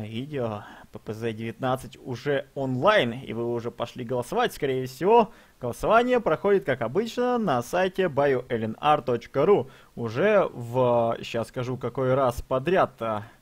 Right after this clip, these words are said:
А, уже в пятый раз подряд, так что я думаю, вы уже, наверное, все в курсе, че у кого. Но это специальный сайт для голосований, чтобы там голосовать, вам нужно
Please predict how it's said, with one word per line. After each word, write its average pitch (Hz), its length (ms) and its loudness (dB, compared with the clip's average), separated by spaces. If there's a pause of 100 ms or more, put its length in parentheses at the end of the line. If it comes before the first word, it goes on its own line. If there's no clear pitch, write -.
(440)
А, - 140 -8
уже 135 480 2
в - 240 -12 (100)
пятый 208 360 4
раз 170 240 4
подряд, 170 500 2
так 135 180 2
что 135 200 -4
я 135 200 4
думаю, 147 460 0
вы 151 200 2
уже, 139 280 2
наверное, 139 400 0
все 139 220 -4
в - 100 -14
курсе, 185 320 -4
че 143 200 -2
у 139 40 -2
кого. 160 300 2
Но 226 340 4 (240)
это 135 140 -6
специальный 117 420 -4
сайт 117 220 -2
для 117 100 -2
голосований, 147 560 0
чтобы 127 300 -4
там 120 240 -2
голосовать, 131 400 -2
вам 131 160 0
нужно 123 320 -4